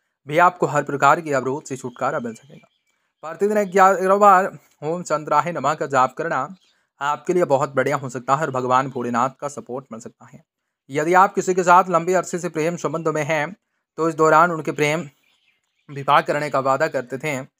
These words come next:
करते हुए अपने इस रिश्ते, रिश्ते को एक कदम और आगे बढ़ा सकते हैं।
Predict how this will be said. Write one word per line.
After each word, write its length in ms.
करते 200
हुए 200
अपने 280
इस 60
रिश्ते, 280
रिश्ते 260
को 200
एक 140
कदम 200
और 140
आगे 240
बढ़ा 240
सकते 260
हैं। 120